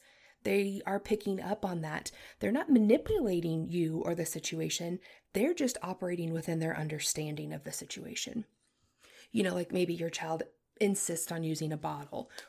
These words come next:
or uses baby talk or beginning to have toilet accent,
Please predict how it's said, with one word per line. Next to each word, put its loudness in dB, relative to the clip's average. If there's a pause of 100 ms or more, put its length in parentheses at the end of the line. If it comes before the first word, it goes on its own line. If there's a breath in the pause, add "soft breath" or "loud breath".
(120)
or 0
uses -2
baby 0
talk -8
or 0
beginning -2
to -4
have -6
toilet -10
accent, -10